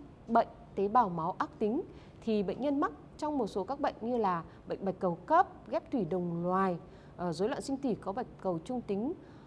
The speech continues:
ờ, dưới, ờ, năm trăm, kéo dài trên bảy ngày, thì các cái thuốc đó là posaconazole, à, hoặc là amphotericin B liposomal,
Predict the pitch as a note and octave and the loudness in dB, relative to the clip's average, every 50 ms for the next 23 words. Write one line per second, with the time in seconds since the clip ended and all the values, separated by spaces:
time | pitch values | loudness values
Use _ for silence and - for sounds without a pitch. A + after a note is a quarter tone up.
0 | - - - E3+ F3 E3+ E3+ E3 E3 D#3 - F#3 F#3 F#3 G#3 C4+ F4 G4 - - | -18 -12 -6 -4 -2 -2 -2 -2 -4 -4 0 2 4 4 4 2 0 -2 -4 -6
1 | - - - - - - E3+ E3+ E3+ E3+ F3 A#3+ B3+ B3+ B3 - D#4 D4+ D4+ D4+ | -14 -18 -18 -16 -10 -6 -4 -2 -2 -2 0 0 0 -2 0 2 4 4 6 4
2 | D4 C#4+ - - - - - - - - - - - F3 E3 F#3+ G3 C4 A#3+ G3 | 2 0 -4 -10 -14 -18 -18 -18 -20 -20 -14 -6 -2 0 0 0 2 0 0 0
3 | F3 - - B3 A#3+ A#3 G#3+ G3+ E3+ D3+ D#3 F#3+ F#3 F#3 F3+ D#3+ - - - - | 0 0 0 0 0 2 2 2 2 2 2 2 2 2 0 -2 -4 -10 -18 -18
4 | - - - - - - G#3 F#3+ F3+ E3 - B3+ C4+ - D4+ D4 - E4 F#4+ A4 | -20 -20 -20 -10 -2 0 2 2 2 2 0 -2 -2 -2 -4 -2 2 4 4 4
5 | A4+ - - G3+ F#3 F#3 G#3 A3+ A3+ F#3+ E3 D#3 - - - - - - - - | 4 2 -4 -4 -4 -2 0 0 0 0 0 -2 -6 -14 -18 -20 -20 -20 -18 -6
6 | - A3+ A#3+ A3+ B3 B3 B3 - B3+ A#3+ A#3+ A#3+ A#3 G3+ A#3 C#4 C#4 C#4 C4+ B3 | 0 0 2 4 6 4 4 4 2 4 4 4 2 4 8 10 10 10 10 8
7 | - - - - - - - - - - - D#3 D#3+ D#3+ D#3 D3+ D#3 F3+ D#3+ - | 4 -6 -10 -16 -20 -20 -20 -20 -18 -12 -8 -8 -6 -6 -6 -2 -2 -2 0 0
8 | - D#3 - - A3 A#3+ A#3 B3 A3+ - A#3+ G#3 - B3+ A#3 A3 A#3 A#3 A3+ G#3+ | 0 -2 0 0 -2 -2 0 0 -2 -2 -4 -4 -2 -2 0 4 4 4 4 2
9 | A3+ G#3+ - A3+ A3 G3+ A3+ A3 G#3+ G#3+ A#3 B3 B3+ B3+ B3 | 0 -2 0 0 0 0 0 -2 -2 0 2 2 4 4 2